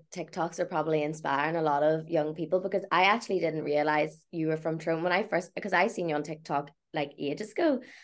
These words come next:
and I didn't realize, and I was like, "That's amazing." Like, I, it was really cool. So I'd say you really,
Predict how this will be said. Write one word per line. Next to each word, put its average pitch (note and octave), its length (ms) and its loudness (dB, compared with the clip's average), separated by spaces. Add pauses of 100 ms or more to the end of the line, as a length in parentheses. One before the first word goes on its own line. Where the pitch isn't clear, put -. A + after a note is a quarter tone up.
(120)
and E3+ 120 0
I D3+ 80 4
didn't D#3 260 2
realize, E3 520 4
and F3 120 -6
I E3 60 -2
was D#3+ 100 -6
like, E3 120 -6
"That's A#3+ 240 -8
amazing." E3+ 400 0
Like, F#3+ 160 0
I, - 240 2 (360)
it E3 80 0
was F3 120 2
really E3 220 4
cool. D#3+ 200 0
So F3 100 -2
I'd D#3+ 160 4
say E3 160 4
you D3+ 100 -2
really, D3 480 0